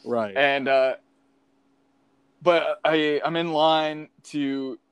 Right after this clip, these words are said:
Speaker 2: deposit this stuff, uh, via the drive-through, and, like, this dude's car fucking breaks down, and, like, <laughs> in
Speaker 1: Oh my
Speaker 2: front.
Speaker 1: God.
Speaker 2: So yeah, anyways, I had to, like, back up and, like, get into a fucking another one, which I actually had,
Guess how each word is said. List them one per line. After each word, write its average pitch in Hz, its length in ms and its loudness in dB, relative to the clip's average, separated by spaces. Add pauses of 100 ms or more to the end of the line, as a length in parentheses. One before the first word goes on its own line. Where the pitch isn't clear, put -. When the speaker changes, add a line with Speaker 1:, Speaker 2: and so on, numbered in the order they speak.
(160)
Speaker 2:
deposit 160 480 0
this 139 140 -8
stuff, 135 560 2
uh, 120 280 0
via 127 380 -6
the 120 60 -12
drive-through, 127 880 -6 (1040)
and, 139 460 -10
like, 139 240 -8 (100)
this 156 380 -6 (640)
dude's 208 340 0
car 170 480 0 (100)
fucking 151 300 -2
breaks 135 320 0
down, 123 540 0 (680)
and, 139 360 0
like, 131 340 -4
<laughs> - 640 -14
in 175 120 -2
Speaker 1:
Oh - 180 -4 (140)
my 254 100 0
Speaker 2:
front. 196 460 0
Speaker 1:
God. - 0 - (240)
Speaker 2:
So - 140 -4
yeah, 240 220 6
anyways, 220 320 2
I 226 80 6
had 220 160 2
to, 214 40 -8
like, 180 200 -4
back 180 340 -4 (400)
up 170 320 -4
and, 170 140 -10
like, 160 220 -8
get 175 140 -6
into 170 180 -6
a 151 60 -6
fucking 165 280 -10
another 151 240 -6
one, 135 200 -8
which 135 140 -10
I 143 160 0
actually 143 420 -2
had, 135 220 -2